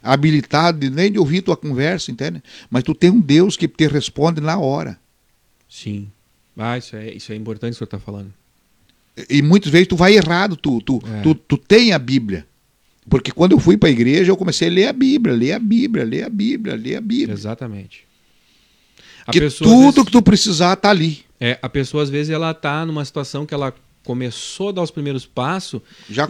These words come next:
Speaker 1: começa
Speaker 2: a
Speaker 1: a se moldar nos outros.
Speaker 2: É, e aí a gente, como ser humano, muitas vezes a gente quer saber o futuro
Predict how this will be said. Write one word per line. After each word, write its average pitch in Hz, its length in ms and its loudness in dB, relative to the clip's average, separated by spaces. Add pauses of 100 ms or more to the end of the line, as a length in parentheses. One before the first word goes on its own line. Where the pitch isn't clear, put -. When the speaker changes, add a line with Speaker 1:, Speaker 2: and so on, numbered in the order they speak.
(120)
Speaker 1:
começa 175 200 2
Speaker 2:
a - 20 2
Speaker 1:
a 190 40 2
se 202 140 2
moldar 196 360 4
nos 190 180 2
outros. - 360 -2
Speaker 2:
É, 139 240 2
e 156 120 0
aí 160 300 2
a 202 80 2
gente, 185 260 0
como 208 200 4
ser 190 200 2
humano, 165 340 2
muitas 180 280 0
vezes 170 140 0
a 180 40 2
gente 185 140 -2
quer 185 100 -2
saber 185 180 0
o 196 60 4
futuro 190 440 -2